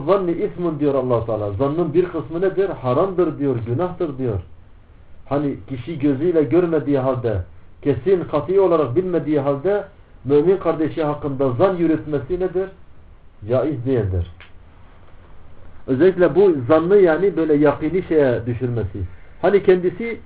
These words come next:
mesela bir olay olmuştur, acaba olabilir mi gibi, hani bazı ihtimalleri koyması, bunda bir beis yok. Ama hani kesin bir olay yokken, evet falan kişi hırsızlık yaptı, falan kişi zina etti ve da falan şöyle yaptı diye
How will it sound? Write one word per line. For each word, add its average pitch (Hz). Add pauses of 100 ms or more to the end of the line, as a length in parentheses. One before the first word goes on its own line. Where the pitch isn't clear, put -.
(460)
mesela 156
bir 214
olay 202
olmuştur, 170 (120)
acaba 160
olabilir 160
mi 156
gibi, 131 (420)
hani 160
bazı 180
ihtimalleri 165
koyması, 185
bunda 165
bir 151
beis 160
yok. 104 (500)
Ama 147
hani 185
kesin 170
bir 180
olay 160
yokken, 208 (380)
evet 180
falan 196
kişi 170
hırsızlık 151
yaptı, 123 (460)
falan 185
kişi 165
zina 160
etti 139
ve 190
da 165
falan 185
şöyle 170
yaptı 165
diye 135